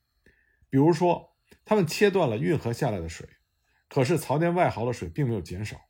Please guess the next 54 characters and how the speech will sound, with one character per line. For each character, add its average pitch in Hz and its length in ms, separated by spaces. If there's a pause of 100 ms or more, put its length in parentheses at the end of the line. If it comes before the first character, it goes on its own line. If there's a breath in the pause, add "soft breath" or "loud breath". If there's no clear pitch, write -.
(520)
这 190 140
说 208 180
明 127 360
外 165 140
壕 127 140
的 151 60
水 - 320 (100)
并 220 180
不 117 80
是 104 120
完 92 180
全 98 200
来 90 120
自 104 160
于 104 40
运 101 180
河。 - 300 (640)
但 214 140
是 202 60
八 202 160
路 185 100
军 175 140
新 196 140
四 165 140
军 151 120
的 151 80
前 139 220
敌 160 100
将 147 260
领 80 140 (240)
并 202 160
没 143 60
有 95 80
注 185 240
意 98 80
到 - 260
这 104 120
一 82 100
点， - 160 (920)
而 214 120
且 180 100
他 175 80
们 175 100
缺 180 240
乏 85 340
水 - 140
网 131 160
地 98 140
区 120 360
攻 156 200
坚 147 160
的 101 80
经 143 180
验 - 220